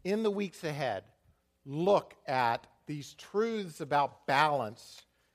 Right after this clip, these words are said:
and tensions that are brought to bear in our lives, that God, you would work mightily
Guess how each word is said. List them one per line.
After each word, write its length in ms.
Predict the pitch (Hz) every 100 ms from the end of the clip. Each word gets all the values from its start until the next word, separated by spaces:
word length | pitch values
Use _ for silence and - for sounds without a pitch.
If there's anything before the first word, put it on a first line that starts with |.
| _ _
and 400 | 156 151 143 131 -
tensions 760 | - - 208 190 - 113 101 -
that 340 | 160 139 135 -
are 220 | 139 135
brought 520 | 123 - 135 165 180
to 80 | 175
bear 400 | 139 156 151 147
in 100 | 143
our 160 | 135 131
lives, 400 | 131 143 131 127
that 140 | 127
God, 360 | 165 185 160 117 - - _ _
you 200 | 160 185
would 500 | 190 156 165 143 123
work 480 | 117 135 156 160 160 - _ _
mightily 800 | 113 120 127 120 113 95 -